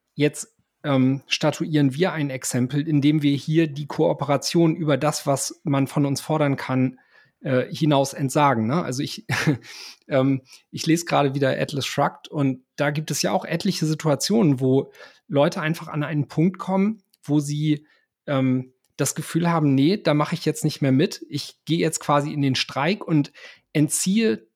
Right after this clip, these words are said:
der Gesellschaft, dem System meine Kooperation.“ Und letztendlich, ähm, bringt man den Staat dadurch ja auch in eine Situation, wo, m-,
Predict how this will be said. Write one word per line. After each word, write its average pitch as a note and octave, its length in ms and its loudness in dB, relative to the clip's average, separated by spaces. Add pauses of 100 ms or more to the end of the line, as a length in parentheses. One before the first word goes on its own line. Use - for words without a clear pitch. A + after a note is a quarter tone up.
der C#3+ 420 0 (140)
Gesellschaft, E3 640 0 (220)
dem C#3+ 160 2
System E3 580 2 (300)
meine D3 220 2
Kooperation.“ D#3 840 0
Und C3 360 -4 (340)
letztendlich, E3+ 800 0 (480)
ähm, C#3+ 360 4 (1040)
bringt F3+ 400 -2
man F3 300 2
den D3+ 160 2
Staat D#3 400 -2 (320)
dadurch D#3+ 460 2
ja D3+ 100 0
auch E3+ 180 2
in D3 120 -4
eine C#3+ 160 2
Situation, D3 720 0
wo, E3+ 480 2
m-, D3+ 220 -8